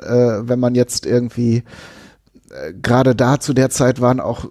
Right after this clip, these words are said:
wie, nicht nur wie heute eine Million, sondern gefühlt eine Milliarde Kochsendungen im Fernsehen.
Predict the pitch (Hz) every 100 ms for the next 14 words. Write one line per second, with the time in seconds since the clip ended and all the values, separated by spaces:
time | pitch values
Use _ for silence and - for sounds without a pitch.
0 | - 85 131 95 127 139 - 135 120 127
1 | 120 131 139 160 131 135 127 131 123 127
2 | 156 151 135 127 127 123 139 127 117 123
3 | 123 120 117 120 151 160 - 151 - 147
4 | 147 143 120 - 131 143 143 151 160